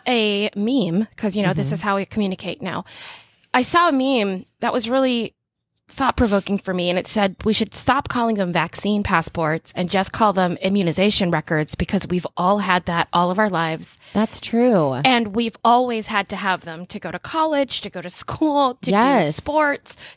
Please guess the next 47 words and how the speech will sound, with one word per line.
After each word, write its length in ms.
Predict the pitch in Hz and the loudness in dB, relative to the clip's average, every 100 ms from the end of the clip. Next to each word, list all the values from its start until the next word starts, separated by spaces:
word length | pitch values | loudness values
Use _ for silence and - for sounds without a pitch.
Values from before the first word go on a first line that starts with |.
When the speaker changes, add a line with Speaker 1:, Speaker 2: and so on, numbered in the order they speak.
| - | -8
Speaker 1:
to 100 | 254 | -6
go 220 | 214 214 | -2 0
to 80 | 196 | 2
summer 360 | - 294 294 | 2 2 0
camp. 500 | 285 - 285 269 254 - - - 160 | -4 -6 -2 -2 -4 -10 -20 -12 -6
We 120 | 165 | -4
Speaker 2:
Mm-hmm. 100 | 151 | 0
Speaker 1:
all 220 | 240 262 | 4 4
had 220 | 269 262 240 | 2 -6 -4
to 80 | |
show 260 | 226 - 202 | -4 -2 -4
that 160 | 202 - | -6 -10
we 320 | 190 185 180 _ _ _ | -12 -14 -16 _ _ _
had 320 | - 214 185 | -2 0 0
the 140 | - | -2
M 140 | 214 208 | 0 2
M 160 | 202 | 2
R. 400 | 185 185 196 208 _ | 2 2 2 -2 _
We 80 | 302 | -4
didn't 140 | 381 | -2
even 140 | 320 294 | -2 -2
know 80 | 294 | -2
what 80 | |
that 200 | 311 294 | -2 -2
was. 480 | 175 240 254 190 - - | 2 4 4 0 -4 -6
When 100 | 330 | -6
I 40 | |
was 100 | 349 | -6
a 40 | |
kid, 340 | 330 294 302 302 | -4 0 2 2
I 60 | - | 0
was 100 | 294 | -2
like, 160 | - - | -4 -2
"What's 180 | 262 | -2
M 140 | - 254 | 0 0
M 140 | 262 | 0
R? 200 | 262 240 - | 0 -2 0
I 100 | 220 | 0
don't 140 | 240 | 2
know." 300 | 208 220 240 - | 2 0 -6 -12
<laughs> 500 | - - - - - | -14 -18 -18 -18 -4
Speaker 2:
Yeah. 360 | 170 202 214 160 | 0 2 2 2
Speaker 1:
I 60 | |
have 240 | 240 254 269 | 2 0 2
it, 240 | 262 - - - - - | 2 0 -6 -20 -20 -16
you 100 | 226 | -12
know. 200 | 208 196 | -10 -10